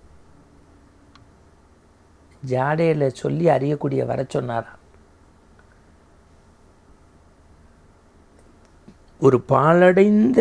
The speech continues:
வீட்டினுடைய ஜன்னலுக்கு உட்பகுதி பெரியவா முகாம் ஜன்னலுக்கு வெளியில எல்லாரும் பக்த கோடிகள் பார்த்துன்னு இருக்கா. புல்லு மண்டி போன புதர் இடம். அங்க இந்த மாதிரி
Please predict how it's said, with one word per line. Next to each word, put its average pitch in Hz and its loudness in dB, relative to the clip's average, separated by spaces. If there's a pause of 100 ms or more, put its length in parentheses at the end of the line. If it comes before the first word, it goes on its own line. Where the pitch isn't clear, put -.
வீட்டினுடைய 165 0 (140)
ஜன்னலுக்கு 170 2
உட்பகுதி 185 2
பெரியவா 160 0
முகாம் 180 -2 (440)
ஜன்னலுக்கு 156 0
வெளியில 165 -2
எல்லாரும் 180 0
பக்த 160 -2
கோடிகள் 151 -6
பார்த்துன்னு 147 -6
இருக்கா. 151 -6 (440)
புல்லு 208 2
மண்டி 170 0
போன 180 0
புதர் 185 0
இடம். 151 -4 (2250)
அங்க 214 0 (560)
இந்த 170 0
மாதிரி 214 2